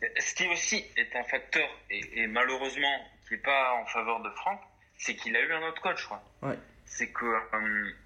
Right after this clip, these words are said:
Speaker 1: c'est qu'il a un coach l'an dernier qui lui fait relativement confiance en Hornacek et qui, après une saison de merde,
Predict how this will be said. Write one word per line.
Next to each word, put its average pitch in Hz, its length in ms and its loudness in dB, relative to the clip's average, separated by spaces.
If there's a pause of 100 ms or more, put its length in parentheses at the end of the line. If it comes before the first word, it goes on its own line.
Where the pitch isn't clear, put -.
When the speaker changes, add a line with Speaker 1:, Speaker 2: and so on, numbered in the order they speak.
(280)
Speaker 1:
c'est - 280 -2
qu'il 127 380 -2
a 165 260 2
un 170 60 -2
coach 175 360 0
l'an 135 160 2
dernier 147 420 0
qui 117 100 -2
lui 107 100 4
fait 110 120 0
relativement 143 720 2
confiance 135 460 -2
en 110 100 2
Hornacek 120 480 2 (640)
et 110 180 2
qui, 113 480 2
après 131 240 0
une 120 60 -6
saison 120 240 -4
de 120 120 4
merde, 131 180 4